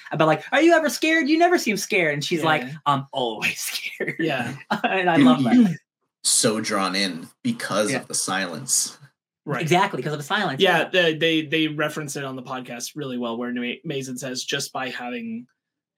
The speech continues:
Speaker 2: uh, Sam be deaf, you automatically create more intimacy because the scenes are quieter."
Speaker 1: God, the, the, "Are, are you still yourself?" Wha-, what's the line, like, "Are you still yourself if you become a
Speaker 2: "Are you still
Speaker 1: monster?
Speaker 2: you inside?"
Speaker 1: Are you still you inside when you become a monster?"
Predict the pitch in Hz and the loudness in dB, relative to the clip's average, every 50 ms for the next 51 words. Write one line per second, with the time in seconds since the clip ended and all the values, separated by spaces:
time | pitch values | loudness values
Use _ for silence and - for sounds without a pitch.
0 | _ - _ - - 143 - - 110 104 85 _ _ _ _ _ _ - 101 - | _ -20 _ -8 -6 -6 -6 -6 -6 -10 -10 _ _ _ _ _ _ -14 -10 -8
1 | - - 175 143 131 120 117 120 117 113 110 120 120 110 110 113 - - - _ | -6 -4 -4 -4 -4 -4 -6 -6 -8 -8 -6 -8 -8 -8 -8 -12 -14 -18 -20 _
2 | _ - - 156 147 143 135 - - 139 139 135 135 127 123 123 127 127 - 135 | _ -10 -6 -4 -4 -2 -4 -4 -4 -4 -4 -4 -6 -6 -6 -6 -8 -8 -8 -6
3 | 127 120 120 - - - 160 143 131 - - 131 127 123 120 117 117 123 - _ | -6 -6 -6 -6 -6 -4 -2 -2 -2 -4 -6 -6 -6 -4 -4 -6 -6 -10 -12 _
4 | _ _ _ _ _ - 175 175 170 170 170 143 143 135 - - 131 110 104 107 | _ _ _ _ _ -2 0 0 0 0 -2 -4 -4 -4 -2 -2 -2 -2 -2 -4
5 | 101 - _ _ _ - - 131 - 143 123 117 - 139 131 - - 131 120 123 | -6 -8 _ _ _ -6 -4 -4 -2 -4 -4 -4 -6 -6 -6 -4 -4 -4 -4 -6
6 | 120 - - - 110 101 - - - 113 170 175 - - - _ - - - - | -8 -6 -6 -6 -6 -6 -8 -6 -6 -6 -6 -6 -8 -12 -20 _ -6 -4 -2 -2
7 | - 185 139 170 165 160 156 156 151 - - _ _ - 156 156 151 147 143 - | 0 2 4 6 6 6 6 4 2 -2 -10 _ _ 0 2 4 6 6 6 6
8 | 151 151 156 156 156 - 151 156 151 147 147 147 156 170 170 - - - - 170 | 6 6 6 6 4 2 2 4 4 4 4 2 2 0 2 0 -2 0 2 2
9 | 151 156 147 143 139 135 139 - - 143 127 131 139 139 - - 165 165 180 175 | 4 4 2 2 0 0 -2 0 0 2 2 2 2 0 -4 -4 0 2 4 4
10 | 214 214 - 262 247 247 233 220 190 - 160 160 160 175 185 180 - - 190 180 | 4 4 4 2 4 4 4 4 2 4 4 4 4 4 2 0 2 4 4 6
11 | 175 165 - 165 151 151 - 156 - 151 143 147 139 131 135 156 147 143 139 156 | 6 4 4 0 0 0 0 -2 -4 -4 -4 -2 -4 -2 -2 -2 0 2 4 4
12 | 156 135 143 147 180 160 156 151 143 143 139 139 143 151 - 147 139 139 143 160 | 4 4 4 4 4 4 4 4 2 -2 -2 -4 -4 -4 -4 -4 -2 -2 -2 -2
13 | 160 147 151 151 147 196 175 156 143 135 139 139 143 143 139 175 160 151 143 139 | 0 2 0 2 2 2 2 2 2 0 0 0 0 0 2 2 2 2 2 0
14 | 135 131 123 147 135 127 120 117 117 123 127 - 175 175 170 170 | 0 0 0 0 0 2 2 2 2 0 0 0 0 0 0 -2